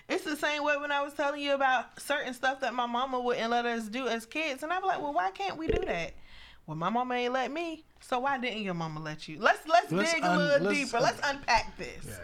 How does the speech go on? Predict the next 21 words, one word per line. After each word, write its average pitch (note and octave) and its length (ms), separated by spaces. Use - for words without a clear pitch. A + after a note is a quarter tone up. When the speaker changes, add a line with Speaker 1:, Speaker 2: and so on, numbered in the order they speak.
Speaker 2:
exactly. - 360
Speaker 1:
And C#4+ 100
it's D4+ 200
just D#4 220
like, C#4 540
with A3 240
the C4 80
whole C#4 280
situation C4+ 680
about A#3 440
children, A#3 580
why C#4+ 240
do E4 120
you C4 400
feel C4 720
that G#3+ 240
you E4 100
can B3 260
get C#4+ 240
up F#3 340
and G#3 280